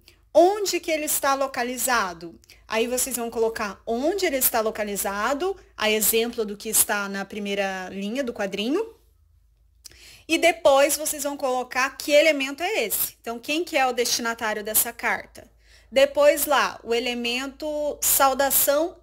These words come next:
inicial. Onde que está localizado?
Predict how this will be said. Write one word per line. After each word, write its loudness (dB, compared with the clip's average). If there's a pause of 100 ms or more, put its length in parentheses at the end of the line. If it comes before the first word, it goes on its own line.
inicial. -2 (220)
Onde 2
que -6
está 0 (320)
localizado? -2